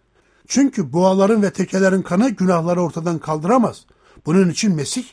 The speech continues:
dünyaya gelirken diyor ki, "Kurban ve sunu istemedin ama benim için bir beden hazırladın." Tümüyle yakılan adaklar ve günah için sunulan kurbanlardan hoşnut olmadın. O zaman dedim ki, "Yasa kitabında benim için yazılmış olduğu gibi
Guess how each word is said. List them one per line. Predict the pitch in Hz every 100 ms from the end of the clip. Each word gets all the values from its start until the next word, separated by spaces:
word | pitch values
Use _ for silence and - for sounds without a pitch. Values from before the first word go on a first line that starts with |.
| _ _ _ 170
dünyaya | 170 151 147 151
gelirken | - 143 147 127 139 123
diyor | 208 277
ki, | - 151 _ _ _ -
"Kurban | 180 180 156 214 208
ve | 175
sunu | 143 - 175
istemedin | 151 - 254 247 139 120
ama | 160 151 - _ -
benim | 156 175
için | 147 233 202
bir | 147 120 -
beden | 131 160
hazırladın." | 117 120 120 110 101 110 _ _ _ _ _ _ _ -
Tümüyle | 175 190 269 254
yakılan | 202 165 180 185 196 220 -
adaklar | 160 175 - 185 180
ve | 175
günah | 117 165 185 214
için | 180 - 196
sunulan | 165 - 170 180 170
kurbanlardan | - 170 165 170 170 156 165
hoşnut | 127 156 - 165 220
olmadın. | 262 202 120 95 _ _ _ _ _ _
O | 180 185
zaman | 180 175 160 139
dedim | 147 151
ki, | - 254 269 _ _ _ _
"Yasa | 131 156 - 240
kitabında | - - 196 196 196 170
benim | 180 196
için | 180 202
yazılmış | 175 175 160 185 -
olduğu | 175 175 262
gibi | 269 226